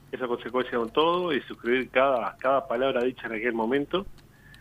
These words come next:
y la consecuencia del todo nos, nos genera en lo deportivo estar en, en un lugar de privilegio, un lugar de ascenso directo, y después en, en lo demás, en lo cultural, en lo institucional, en, en, en un muy buen momento y habiendo,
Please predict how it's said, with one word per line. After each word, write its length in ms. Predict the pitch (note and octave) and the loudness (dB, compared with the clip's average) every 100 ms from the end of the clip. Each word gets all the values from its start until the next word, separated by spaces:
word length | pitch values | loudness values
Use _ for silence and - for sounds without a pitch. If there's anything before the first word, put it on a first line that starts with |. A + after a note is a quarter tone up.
| - - - | -20 -20 -2
y 120 | A#2+ | 2
la 140 | A#2 A#2 | 2 2
consecuencia 580 | B2+ - C3+ D#3+ D#3 | 0 0 0 2 2
del 120 | D#3+ D#3 | 0 2
todo 320 | A3+ A#3 F#3 | 2 4 2
nos, 220 | C#3+ - | -2 -4
nos 160 | B2 - | -12 -8
genera 360 | B2+ C3 A#2 A2 | -4 0 0 0
en 160 | D#3+ | 2
lo 120 | E3 | 4
deportivo 580 | D#3 D3+ C#3+ - E3 D#3 | 2 2 -4 0 2 2
estar 420 | - D3 C#3 A2 - - - - - - - | 2 2 2 0 -6 -20 -20 -20 -20 -20 -14
en, 280 | B2 A#2 - | -8 -6 -2
en 160 | A#2+ C3 | 0 2
un 80 | C3 | 4
lugar 240 | C3 C3 | 4 4
de 80 | C3+ | 2
privilegio, 680 | C3 C3 C3 C#3+ - E3 F3+ - - - | 2 4 4 2 0 -2 -2 -14 -20 -14
un 140 | A2+ A2+ | -8 -4
lugar 220 | A2+ A#2+ | -2 0
de 80 | A2+ | -2
ascenso 400 | - C3 - A#2+ | -2 -4 -2 0
directo, 460 | A#2 B2 - D#3+ - - - - - - - - B2 | 2 0 0 -6 -6 -20 -20 -20 -20 -20 -20 -10 -2
y 680 | A#2 A2+ A2 G#2 G2+ G2+ | 2 2 2 2 0 -2
después 320 | G2 G#2+ F3 - | -6 -2 -2 0
en, 260 | A#2+ A2+ A2+ | -2 -2 -2
en 140 | B2+ | 2
lo 80 | A#2 | 2
demás, 240 | A#2 C#3+ C#3+ | 4 2 2
en 80 | A2+ | -6
lo 100 | G#2+ | -6
cultural, 580 | A2 G2+ A#2 C3 C3 A#2+ | -8 -10 -2 0 2 0
en 60 | A2 | -4
lo 80 | |
institucional, 720 | G#2+ A2 - - A2+ B2 C#3 C#3 | -12 -14 -16 -10 -2 0 2 0
en, 320 | A2+ G#2+ - | -2 -4 -8
en, 280 | A2 A2 A#2 | -6 -6 -4
en 160 | A#2 C3 | 0 2
un 80 | |
muy 280 | C#3+ C#3 C#3 | 4 4 4
buen 120 | C#3 | 2
momento 400 | C3 B2 C#3 C3+ | 0 0 -2 0
y 40 | B2 | 0
habiendo, 580 | B2 B2+ B2 A#2+ G#2 | 2 0 0 0 0